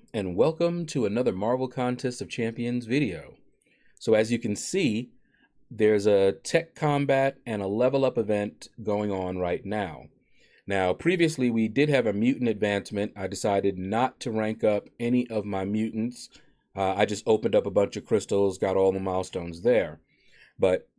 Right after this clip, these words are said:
this is the last event that will be occurring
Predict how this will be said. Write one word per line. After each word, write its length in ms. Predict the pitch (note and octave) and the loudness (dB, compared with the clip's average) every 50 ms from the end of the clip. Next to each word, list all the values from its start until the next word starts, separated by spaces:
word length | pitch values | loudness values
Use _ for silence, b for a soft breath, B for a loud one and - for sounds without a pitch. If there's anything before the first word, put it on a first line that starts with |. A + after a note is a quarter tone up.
| _ _ - | _ _ -12
this 360 | A2+ G#2 C3+ D#3+ E3 D#3+ - | -2 2 2 2 2 2 0
is 240 | - C#3+ C3 A#2+ A2+ | 0 0 0 2 2
the 100 | A2+ G2+ | 2 2
last 600 | G#2 G2+ G#2 A2+ B2 B2+ C3 C3+ C3+ - - - - | 4 4 4 4 4 4 4 2 2 -2 -6 -8 -6
event 640 | B2 A2+ G#2+ A2+ A2 G2 F2+ F#2 - - - - _ _ _ _ _ _ _ _ _ _ _ _ _ _ - | -4 -2 0 2 2 2 0 -2 -8 -12 -18 -20 _ _ _ _ _ _ _ _ _ _ _ _ _ _ -8
that 440 | F#2+ F#2 G#2+ G#2 G2+ G2+ G2 - - _ - | -2 2 2 4 4 2 0 -2 -6 _ -12
will 340 | - G#2 A2 A#2 A#2 A#2+ B2 | -6 0 2 4 4 4 2
be 540 | A2+ A2 A#2 A2+ A2 A2 A2 A2 G#2+ G#2 - _ _ _ _ _ _ _ _ _ _ _ _ - | 0 2 2 4 4 4 2 0 -2 -6 -10 _ _ _ _ _ _ _ _ _ _ _ _ -2
occurring 720 | - G#2 - - - - E3 D#3+ D3 A#2 G#2 G2 G2 G2+ | -2 -2 -2 -4 -2 2 2 4 4 4 2 0 0 -4